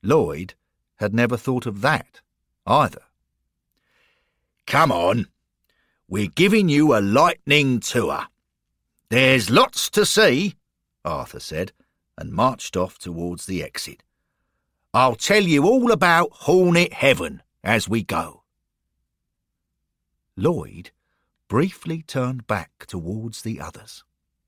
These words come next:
They waved cheerily at him, except for the thirteen-year-old boy, who looked very anxious for some reason. Derek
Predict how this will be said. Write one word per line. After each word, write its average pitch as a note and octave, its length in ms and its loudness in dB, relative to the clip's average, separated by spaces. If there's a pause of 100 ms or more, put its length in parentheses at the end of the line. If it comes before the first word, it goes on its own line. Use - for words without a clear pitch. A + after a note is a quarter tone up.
(560)
They C3 220 2
waved D3+ 640 -6 (460)
cheerily E2+ 720 -4
at F2 200 -6
him, C2 200 -14 (840)
except - 520 -4
for - 80 -6
the E3 120 -2
thirteen-year-old C3+ 1200 -2
boy, G2+ 420 0 (760)
who A2+ 160 -4
looked A2+ 300 -6
very F3+ 440 -8 (100)
anxious - 760 -8
for - 160 -14
some - 380 -14
reason. D2 420 -18 (2500)
Derek D3 480 0